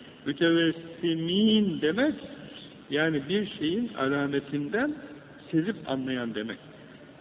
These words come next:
Ee, müteferrisin demek yani,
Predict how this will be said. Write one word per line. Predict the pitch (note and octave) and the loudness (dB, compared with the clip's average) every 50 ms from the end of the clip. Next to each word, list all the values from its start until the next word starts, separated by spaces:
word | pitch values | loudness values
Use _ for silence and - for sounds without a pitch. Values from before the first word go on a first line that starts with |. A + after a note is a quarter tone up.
| - - - - | -20 -18 -14 -12
Ee, | A2+ A2+ A2+ A2 A2 G#2+ - - - - - - - | -10 -8 -8 -8 -8 -10 -12 -14 -16 -18 -18 -10 -8
müteferrisin | C3+ C#3 - D3+ C#3+ - C#3+ C3+ C3 B2+ B2+ - - C3+ C3 B2+ A#2 | -6 -4 -2 -2 0 0 0 0 0 -2 -4 -4 -4 -4 -4 -2 -2
demek | A#2 A2 A2 G#2+ G2+ - | -4 -4 -6 -6 -8 -8
yani, | - A2+ A2+ A#2 D3 G3+ A#3+ A3+ | -6 -4 -4 -4 -2 -4 -4 -4